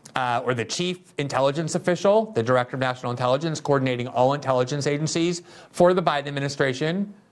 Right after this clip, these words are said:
received a report at her request that was classified about the extent to which the U S government, the U S security state, is purchasing what it calls commercially available information.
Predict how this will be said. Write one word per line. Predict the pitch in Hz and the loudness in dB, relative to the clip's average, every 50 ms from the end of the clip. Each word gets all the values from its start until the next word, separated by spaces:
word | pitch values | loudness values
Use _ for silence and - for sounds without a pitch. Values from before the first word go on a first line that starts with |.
| _ _ _ _ - - - | _ _ _ _ -10 0 2
received | 147 151 147 - 196 208 220 208 | 2 2 2 0 0 0 2 2
a | 220 202 | 2 4
report | 196 202 190 196 - 170 147 147 165 180 170 - | 4 2 2 4 4 4 6 6 4 2 0 -2
at | 151 151 165 - | -4 -4 -4 -2
her | - 190 | -2 2
request | 190 196 190 185 - 180 147 143 151 170 - - | 2 4 2 4 4 2 2 2 0 -4 -2 -2
that | - 156 - | -2 -2 -2
was | 135 123 - | -4 -8 -4
classified | - - 190 214 208 - - 143 - 123 110 95 92 110 131 165 - - _ _ _ _ _ _ _ _ _ _ _ _ - - - | 0 0 2 2 0 -2 -6 -6 -4 -4 -4 -2 -2 -4 -4 -4 -6 -12 _ _ _ _ _ _ _ _ _ _ _ _ -20 -6 -4
about | 170 170 160 175 165 165 165 165 - | -4 -2 0 0 0 0 0 -2 -2
the | 165 156 | -2 -2
extent | 151 151 - - - 202 220 214 | -2 -2 -2 -2 -2 -2 -2 -2
to | 208 196 | -4 -2
which | 180 175 165 165 - - | 0 0 0 -2 -4 -4
the | 147 147 | 0 2
U | 160 170 | 4 4
S | 170 165 - | 4 2 2
government, | - 175 160 143 147 147 139 139 147 160 - - - _ _ _ _ _ _ | 0 0 0 0 -2 -4 -4 -4 -4 -4 -6 -12 -18 _ _ _ _ _ _
the | - 151 | 2 4
U | 143 147 | 6 4
S | 156 160 156 | 4 2 0
security | - 175 - 185 180 170 165 | -4 0 2 2 2 2 0
state, | 160 - 147 127 127 - | -2 -2 -4 -4 -4 -4
is | 123 127 123 - | -6 -6 -6 -6
purchasing | - - 254 262 262 254 214 175 - 175 151 139 139 | 0 2 2 2 2 0 -4 -4 -4 -4 -4 -2 -2
what | 139 - - | -2 -2 -2
it | 135 135 - | -4 -6 -2
calls | - 175 202 - - 208 170 - | 2 6 8 8 8 6 4 0
commercially | - - 160 156 147 147 170 190 180 185 - 190 196 190 185 190 | -4 -6 -4 0 4 4 4 4 2 0 -2 0 2 2 2 2
available | - 147 139 135 143 151 160 170 170 156 151 156 156 151 160 156 | 0 -2 0 2 2 2 4 4 4 4 6 6 4 4 2 0
information. | 156 151 156 151 - 165 151 143 139 139 - - 104 85 82 85 | -4 -6 -6 -4 -2 -2 -2 0 -2 -4 -4 -6 -6 -8 -10 -12